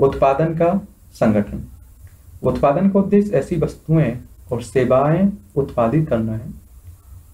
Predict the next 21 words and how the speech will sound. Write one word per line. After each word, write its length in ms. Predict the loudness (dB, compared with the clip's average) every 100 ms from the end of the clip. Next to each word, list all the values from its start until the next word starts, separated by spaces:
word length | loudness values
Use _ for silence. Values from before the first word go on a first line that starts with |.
| -20 -12
जिनकी 1080 | 0 2 4 2 2 0 -8 -14 -12 0 4
हमें 260 | 6 4 4
आवश्यकता 600 | 0 0 -6 -6 -4 -4
है। 160 | -4 -16 -20 -20 -20 -20 -20 -20 -20 -20 -20 -10 0
वस्तुओं 420 | 0 0 2 4
और 140 | 4
सेवाओं 340 | 2 2 2 2
के 120 | 0
उत्पादन 420 | -2 0 2 2
के 100 | 2
लिए 140 | 2 2 0
चार 200 | 2 2
चीजें 360 | 0 -2 0 0
आवश्यक 480 | 2 0 -2 -6 -8 -12 -20 -20 -20 -12
हैं। 100 | -10 -10 -14 -20 -20 -20 -20 -20 -20 -20 -20 -20 -20 -18 -2
पहली 340 | 0 0 -2 2
आवश्यकता 540 | 0 0 -6 -2 0
है 120 | 2
आपकी 300 | 2 0 -4
भूमि 320 | -4 -2 -2
की 180 | -2 -6